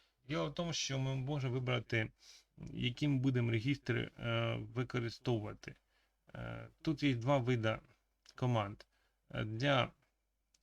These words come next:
так сказати, командні регістри і да-, регістри даних.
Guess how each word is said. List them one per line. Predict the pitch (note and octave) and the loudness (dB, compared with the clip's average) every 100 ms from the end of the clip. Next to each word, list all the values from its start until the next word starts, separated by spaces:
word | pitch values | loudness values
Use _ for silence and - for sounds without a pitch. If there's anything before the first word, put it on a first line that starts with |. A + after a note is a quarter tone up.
| _ _ _ _ _ _ _ | _ _ _ _ _ _ _
так | - | -8
сказати, | - A2+ | -4 -2
командні | - C#3 F#3 F#3+ C3+ | 0 2 4 4 4
регістри | A#2+ A2 A2 - A#2 G#2+ | 4 2 0 -4 -8 -4
і | C3+ C3+ | -4 -4
да-, | A2+ B2+ B2 | -4 -4 -4
регістри | A#2+ B2 C3+ C#3 A#2+ | -2 -2 -2 -2 -2
даних. | A2 G#2 G2+ G#2+ - | 0 0 -2 -10 -18